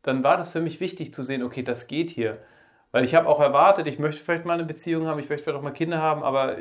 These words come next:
ich bin auch realistisch genug, um zu sehen, dass sowas nicht ewig hält. Und das war für mich ein ganz tolles Beispiel. Das taucht fast nie auf, wenn wir das Ökodorf vorstellen, wie wichtig das ist.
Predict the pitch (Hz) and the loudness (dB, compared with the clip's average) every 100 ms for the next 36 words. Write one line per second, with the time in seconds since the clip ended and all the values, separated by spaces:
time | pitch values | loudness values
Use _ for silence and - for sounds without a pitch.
0 | 82 - - 135 - 151 151 147 139 156 | -10 -18 -12 -12 -6 0 2 4 2 0
1 | 156 - 143 147 135 123 127 139 123 127 | -4 -6 -4 -2 -4 -4 -4 -4 -4 -4
2 | 123 127 117 120 117 - 131 123 113 110 | -4 -6 -10 -8 -8 -6 -4 -4 -6 -6
3 | 127 123 127 127 123 120 - 117 113 - | -6 -4 -4 -4 -6 -8 -8 -10 -6 -4
4 | 131 - 117 113 - - 135 127 143 143 | -4 -4 -10 -10 -16 -10 -8 4 6 6
5 | - 127 - 151 160 131 135 135 127 120 | 0 -4 -4 -2 0 0 -4 -2 -4 -6
6 | 127 135 127 113 113 113 113 113 107 110 | -10 -8 -4 -6 -2 -4 -2 -6 -6 -8
7 | 127 127 120 110 - 113 | -8 -10 -8 -8 -8 -14